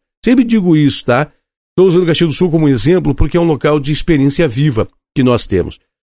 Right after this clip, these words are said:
Mas você pode ouvir eu falar e seguramente adaptar as necessidades da tua cidade. Seguramente,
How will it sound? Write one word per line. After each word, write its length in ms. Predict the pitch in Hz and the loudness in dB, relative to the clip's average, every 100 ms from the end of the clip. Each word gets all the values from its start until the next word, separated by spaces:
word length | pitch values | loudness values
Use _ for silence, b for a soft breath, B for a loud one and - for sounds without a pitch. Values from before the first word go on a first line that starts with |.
| - | -4
Mas 120 | 151 | 0
você 240 | 202 - 214 | 0 0 -2
pode 560 | 160 160 156 123 127 - | 0 2 2 0 -2 0
ouvir 380 | 127 110 185 170 | -2 0 0 0
eu 100 | 127 | 0
falar 520 | 131 117 151 151 113 _ _ _ | -2 -2 0 -2 -6 _ _ _
e 420 | 151 208 202 180 | -4 0 0 0
seguramente 560 | - 202 247 254 226 220 | 0 -2 0 0 0 0
adaptar 460 | 208 202 _ 175 170 | -2 -4 _ -4 -2
as 160 | - | -2
necessidades 720 | 175 147 165 - 131 135 131 | -2 0 -2 -2 -2 -2 -2
da 120 | 135 139 | -4 -2
tua 220 | 143 147 | 0 0
cidade. 520 | - 147 107 110 - _ | 0 0 0 -2 -10 _
Seguramente, 640 | - 277 349 240 127 90 | -4 2 2 2 0 -2